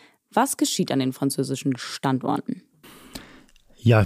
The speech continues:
Speaker 2: tatsächlich sind wir im Standort Paderborn neben den Kollegen aus der Klaas Industrietechnik und richtig, wir haben, sind angebunden an das Team in Frankreich.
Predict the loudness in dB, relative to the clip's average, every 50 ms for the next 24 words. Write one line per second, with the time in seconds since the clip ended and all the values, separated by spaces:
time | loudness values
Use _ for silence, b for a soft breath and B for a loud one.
0 | 2 -2 2 4 4 6 6 6 6 6 6 4 4 0 -4 -4 2 6 6 6
1 | 6 6 6 4 6 6 6 6 4 4 4 4 4 6 6 4 4 2 0 0
2 | 2 4 4 2 4 4 4 6 6 6 6 6 6 4 4 0 -6 -10 _ -10
3 | -10 -10 _ -14 _ 2 4 6 8 8 6 6 6 6 6 6 6 4 4 4
4 | 6 6 8 6 6 6 4 4 4 4 4 2 2 0 0 4 4 4 4 6
5 | 4 4 4 4 4 2 0 2 2 2 4 4 2 4 4 4 4 4 2 0
6 | 2 4 6 6 6 4 2 -4 -6 -6 -6 -4 0 2 2 2 4 4 2 2
7 | 4 4 6 6 8 6 6 6 6 4 6 6 6 6 6 6 6 4 4 4
8 | 4 4 4 4 4 2 0 0 4 4 6 6 6 4 2 2 0 0 2 4
9 | 4 4 4 4 4 4 2 -2